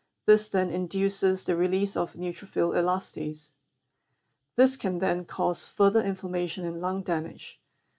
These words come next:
which results in asthma, C O P D, A R D S, or acute respiratory distress syndrome,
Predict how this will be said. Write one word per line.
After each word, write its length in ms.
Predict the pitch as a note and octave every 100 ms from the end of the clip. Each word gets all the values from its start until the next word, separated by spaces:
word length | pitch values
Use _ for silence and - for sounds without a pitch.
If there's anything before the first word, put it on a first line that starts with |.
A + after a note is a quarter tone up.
| _
which 180 | F3+ F3
results 500 | F#3+ F#3 F#3+ F3+ -
in 140 | E3+ E3
asthma, 640 | F3 D#3+ - E3 B3+ - _ _ _ _ _ -
C 320 | - G#3+ G3+
O 60 |
P 200 | G3 F3+
D, 340 | D#3+ E3 G#3+ - _ _ _ _ _ _ _ -
A 120 | F#3+
R 180 | F#3+ F#3
D 260 | F3 E3+
S, 520 | E3+ E3+ B3+ - - -
or 140 | F#3 E3+
acute 360 | - G3 F3+ -
respiratory 520 | F3+ - F3 - F3
distress 480 | F3 D#3+ - E3+ F3
syndrome, 580 | - F#3 F3 D#3+ F#3